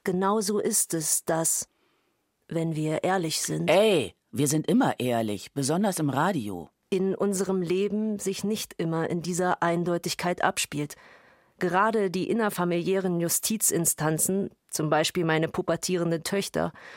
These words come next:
Speaker 1: kommen prima ohne Unschuldsvermutung aus. Ihre Anklagen sind immer Schuldsprüche.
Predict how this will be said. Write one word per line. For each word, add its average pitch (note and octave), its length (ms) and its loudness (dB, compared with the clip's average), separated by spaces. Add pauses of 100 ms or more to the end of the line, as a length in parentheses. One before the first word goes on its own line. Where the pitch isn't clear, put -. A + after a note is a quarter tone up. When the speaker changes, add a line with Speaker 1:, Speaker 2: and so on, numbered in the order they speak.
(120)
Speaker 1:
kommen F#3 280 0
prima F3+ 480 0
ohne D#3+ 260 0
Unschuldsvermutung D#3+ 920 -2
aus. D#3+ 300 -2 (580)
Ihre E3 220 2
Anklagen D#3+ 560 2
sind D#3 240 -2
immer G3+ 260 0
Schuldsprüche. D#3+ 720 -2